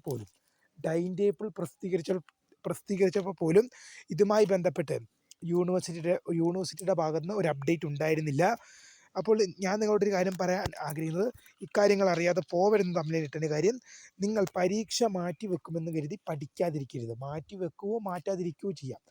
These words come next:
അത് ഓരോ വിദ്യാർത്ഥിയുടെ, നിങ്ങളുടെ ഭാഗ്യം പോലെ ഇരിക്കും. നിങ്ങൾക്ക് മാറ്റി വെച്ച് കഴിഞ്ഞാൽ ഉപകാരമായിരിക്കും, കുറച്ചും കൂടെ പഠിക്കാനുള്ള ടൈം കിട്ടും. പിന്നെ അത് മാത്രമല്ല, ജനുവരി മാസമാണ്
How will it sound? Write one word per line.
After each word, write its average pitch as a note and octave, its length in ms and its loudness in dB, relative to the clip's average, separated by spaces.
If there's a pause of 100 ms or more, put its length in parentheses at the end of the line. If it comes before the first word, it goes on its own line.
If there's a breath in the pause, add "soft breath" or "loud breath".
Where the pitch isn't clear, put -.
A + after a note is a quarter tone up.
(400 soft breath)
അത് E3+ 140 -2
ഓരോ F3 260 4
വിദ്യാർത്ഥിയുടെ, F3 520 -2 (280)
നിങ്ങളുടെ F3 300 -2
ഭാഗ്യം E3 400 -2 (280)
പോലെ D#3+ 200 -2
ഇരിക്കും. D#3 340 -4 (580 soft breath)
നിങ്ങൾക്ക് G3+ 340 -4 (280)
മാറ്റി F#3 260 -4
വെച്ച് G#3+ 240 -4
കഴിഞ്ഞാൽ A#3 240 -2
ഉപകാരമായിരിക്കും, A3 680 -2
കുറച്ചും F3 300 -6
കൂടെ F#3 180 -2
പഠിക്കാനുള്ള F3+ 380 0
ടൈം D#3+ 340 -4
കിട്ടും. G3+ 300 0 (1600)
പിന്നെ G#3 140 -6
അത് G#3+ 120 2
മാത്രമല്ല, G#3 460 -2
ജനുവരി F#3 440 0
മാസമാണ് F#3+ 520 -4